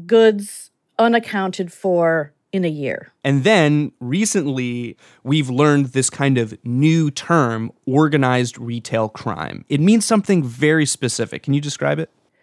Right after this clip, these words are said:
Speaker 1: The N R F has a, a little bit of a convoluted definition, but it boils down to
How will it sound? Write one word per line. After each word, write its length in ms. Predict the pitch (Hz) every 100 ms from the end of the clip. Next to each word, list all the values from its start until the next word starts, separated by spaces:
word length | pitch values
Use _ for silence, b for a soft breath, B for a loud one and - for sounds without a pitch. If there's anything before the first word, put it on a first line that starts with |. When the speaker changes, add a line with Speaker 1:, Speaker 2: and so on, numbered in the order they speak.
| _ _ -
Speaker 1:
The 120 | 240
N 140 | 247
R 100 | 247
F 360 | 240 240 - - _ _ _ _
has 320 | - - 330
a, 80 | 302 - -
a 80 | 233
little 220 | 254 254
bit 140 | 247
of 40 | 226
a 60 |
convoluted 960 | 220 - 214 208 202 190 190 190 180 - _ _ -
definition, 520 | 185 185 170 151 170
but 100 | 190
it 120 | 196
boils 360 | 196 247 247 220
down 340 | 214 196 196 190
to 400 | - 185 185